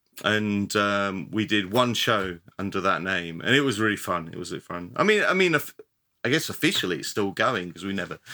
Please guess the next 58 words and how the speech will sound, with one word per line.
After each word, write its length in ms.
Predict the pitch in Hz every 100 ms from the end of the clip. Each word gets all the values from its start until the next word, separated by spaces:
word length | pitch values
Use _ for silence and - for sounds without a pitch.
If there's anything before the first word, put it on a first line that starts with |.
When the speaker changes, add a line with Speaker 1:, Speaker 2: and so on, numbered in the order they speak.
| - - -
Speaker 2:
told 260 | 110 117
each 240 | 98 76 92
other, 180 | 87
"All 120 | 82 92
right, 140 | -
let's 340 | 101 - - -
not 240 | 98 - -
do 180 | 117
that." 200 | 110 90
We 120 | 65 87
just 240 | 90 -
Speaker 1:
Let's 240 | 95 -
not. 80 | -
Speaker 2:
haven't 220 | 107 92
done 180 | 90 107 90
it. 80 | - - - - - - - - -
Um, 340 | 101 110 107 - -
and 140 | - 175
I, 200 | 180 165
I've 120 | 196
done 180 | 269 170
a 60 |
ton 260 | 110 - 160
of 60 | 113
stuff 200 | 151 104
with 100 | 87
Jason 420 | 95 175 - 78
as 120 | 82
well, 120 | 120
actually. 280 | - - - _ -
A 120 | 120
lot 160 | 131
of 100 | 120
live 500 | 107 104 113 123 123 - -
Speaker 1:
Yeah, 260 | 143 180
I, 120 | 123 139
I, 60 |
Speaker 2:
collaborations. 260 | 160 151 160
Speaker 1:
he, 300 | 131 185 -
you 100 | 160
know, 120 | 160
Speaker 2:
Yeah. 60 | 147
Speaker 1:
he 100 | 175
sent 240 | - 180
me, 380 | 160 165 156 156 - _
he 220 | - 147
did 220 | 139 151
send 260 | - 147 139
me 420 | 135 135 131 131
those 220 | 120 120
tapes, 540 | - 127 135 180 - -
which 180 | 123
I 120 | 117 113
digitized. 260 | 117 107
Speaker 2:
That's 20 | 135
right, 280 | 127 113
Speaker 1:
And 100 | 113
Speaker 2:
yeah. 280 | 113 117 101